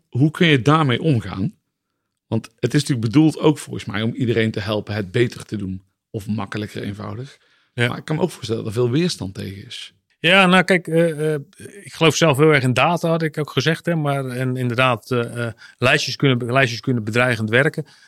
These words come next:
Speaker 2: Dus wel weer een manier hoe je daar dan, eh, eh, mee omgaat. Een wi-, een business controller die ik, eh, die, die ik ken, die, eh, ging er op een hele goede manier mee om. Hè. Je hebt altijd een lijstje en bovenaan een lijstje staan mensen die het heel goed doen.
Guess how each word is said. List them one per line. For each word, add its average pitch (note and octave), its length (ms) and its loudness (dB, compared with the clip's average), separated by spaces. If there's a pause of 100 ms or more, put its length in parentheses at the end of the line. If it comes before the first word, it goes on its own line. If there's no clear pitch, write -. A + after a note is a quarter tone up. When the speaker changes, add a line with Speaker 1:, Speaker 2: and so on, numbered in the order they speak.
Speaker 2:
Dus G#2 120 -8
wel D#3 160 6
weer D#3 100 4
een C3+ 120 4
manier C#3 280 4
hoe C3+ 120 4
je C3 60 2
daar B2+ 100 2
dan, B2 380 2
eh, A#2+ 460 0
eh, A2+ 80 -4
mee A#2+ 140 0
omgaat. A#2+ 360 -2 (220)
Een A#2+ 120 -2
wi-, C#3 160 4
een C3 120 0
business C#3+ 260 0
controller C#3+ 460 2
die C3+ 140 -2
ik, - 220 -6
eh, B2+ 420 -2
die, B2 240 -4
die A#2+ 160 -2
ik A#2 100 -4
ken, B2+ 260 0
die, A#2 300 0
eh, A2+ 60 0 (320)
ging C3+ 200 2
er B2+ 60 6
op C3 80 4
een A#2+ 80 2
hele C#3 180 4
goede D3 220 2
manier D3 240 2
mee C#3 120 2
om. F3 140 0
Hè. C#3+ 60 0
Je D#3 100 -2
hebt A#2 160 -4
altijd C#3 260 0
een C#3 60 4
lijstje D#3 320 2
en C#3 140 2
bovenaan C3+ 280 6
een B2+ 80 4
lijstje C3+ 200 4
staan B2+ 160 -2
mensen B2+ 240 -2
die C3 100 -2
het B2 100 2
heel D#3+ 100 4
goed F#3 100 2
doen. A3 140 -2